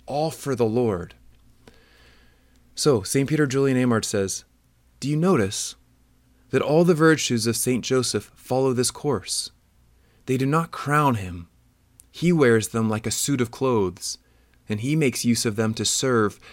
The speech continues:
because Christ has come on earth only to practice them." What was the result?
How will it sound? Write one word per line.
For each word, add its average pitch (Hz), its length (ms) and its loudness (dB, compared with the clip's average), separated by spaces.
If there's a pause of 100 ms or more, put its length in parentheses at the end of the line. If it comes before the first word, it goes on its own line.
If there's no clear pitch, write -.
(120)
because 117 300 -2
Christ 135 480 -2
has 110 120 -2
come 107 240 -4
on 104 120 0
earth 120 280 0 (140)
only 123 300 0
to - 160 -12
practice 117 500 -6
them." 87 300 -10 (920)
What 127 220 2
was 147 140 0
the 135 100 -2
result? 123 540 0